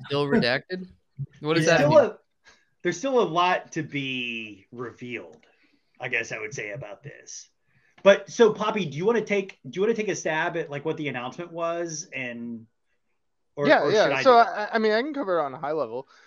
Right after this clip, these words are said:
Speaker 4: Um, so, so basically, it's a nonprofit established in Singapore that is seeded with fifty million Luna from T F L. Um, and their goal is to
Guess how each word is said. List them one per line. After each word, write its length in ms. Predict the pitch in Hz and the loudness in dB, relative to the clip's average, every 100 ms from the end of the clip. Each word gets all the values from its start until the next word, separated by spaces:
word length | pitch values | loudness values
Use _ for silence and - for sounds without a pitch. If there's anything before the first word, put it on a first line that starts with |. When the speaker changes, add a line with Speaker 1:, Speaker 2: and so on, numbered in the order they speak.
| - | -6
Speaker 4:
Um, 360 | - 175 180 190 | 4 6 6 2
so, 300 | - 202 185 | -2 -2 -2
so 160 | 185 196 | -4 -2
basically, 580 | 185 240 339 240 196 185 | 0 0 0 0 0 0
it's 300 | 165 160 - | -4 -6 -8
a 300 | 170 160 156 | -4 -2 -2
nonprofit 800 | 147 147 180 - 151 - 156 147 - | -2 -2 -2 -2 -2 0 0 0 -2
established 520 | 139 - 143 139 156 180 | -14 -4 -2 -2 -6 -10
in 100 | 170 | -12
Singapore 640 | 160 131 120 120 113 160 _ _ _ _ - | -10 -10 -8 -8 -8 -10 _ _ _ _ -2
that 320 | 147 147 143 | 2 2 2
is 340 | 151 143 139 - | -4 -4 -6 -10
seeded 440 | - 170 175 165 | -6 -4 -4 -4
with 340 | 147 143 143 _ - | -2 0 -2 _ -8
fifty 280 | 175 - 175 | -8 -8 -8
million 420 | 160 156 160 139 | -6 -6 -8 -8
Luna 340 | 139 135 135 - | -6 -6 -10 -6
from 500 | 143 135 131 127 127 - | -4 -4 -4 -10 -16 -14
T 160 | 135 | -8
F 140 | 143 - | -6 -6
L. 260 | 110 123 - _ _ _ _ _ _ - | -8 -8 -16 _ _ _ _ _ _ -4
Um, 480 | 127 127 127 131 143 | -2 0 -2 -6 -10
and 420 | 143 139 139 139 | -6 -4 -4 -4
their 200 | 127 165 | 0 0
goal 460 | 165 151 147 180 180 | 0 0 2 0 -2
is 500 | 151 151 147 139 - - | -4 -2 -4 -6 -12 -12
to 640 | 165 143 139 139 135 139 | -8 -6 -6 -6 -6 -8